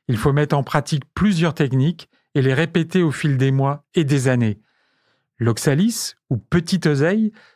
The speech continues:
se propage très vite. Idéalement, il faudrait retirer sa racine avec une fourche bêche en veillant à récupérer les bulbilles.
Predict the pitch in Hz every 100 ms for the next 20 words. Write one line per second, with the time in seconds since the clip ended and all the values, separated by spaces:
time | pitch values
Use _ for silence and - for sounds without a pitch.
0 | - - 131 151 143 170 160 - - 151
1 | 120 - - _ _ _ _ _ 131 123
2 | 139 147 160 196 208 - 151 - 165 165
3 | 170 180 - 175 175 165 151 147 - 202
4 | 180 139 135 139 127 202 165 156 127 131
5 | 151 - - _ - _ 135 123 147 175
6 | 170 143 143 165 160 151 156 147 127 139
7 | 123 110 104